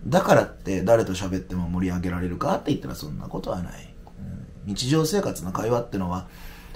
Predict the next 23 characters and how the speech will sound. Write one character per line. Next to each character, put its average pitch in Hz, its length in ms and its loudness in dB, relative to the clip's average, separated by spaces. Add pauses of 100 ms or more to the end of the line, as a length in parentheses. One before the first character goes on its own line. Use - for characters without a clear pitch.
(120)
話 147 380 6
の 160 120 6
上 180 240 8
手 107 60 2
い 92 40 -4
下 95 140 -2
手 - 80 -6
と 90 80 -6
は - 100 -6
実 - 240 -8
は - 80 -2
違 - 400 0
う - 60 -14
と 330 120 -2
こ 370 120 0
ろ - 100 2
に 85 120 -2
あ 87 80 -6
る - 80 -8
ん - 300 -10
で - 60 -8
す - 200 -6
ね。 254 220 -4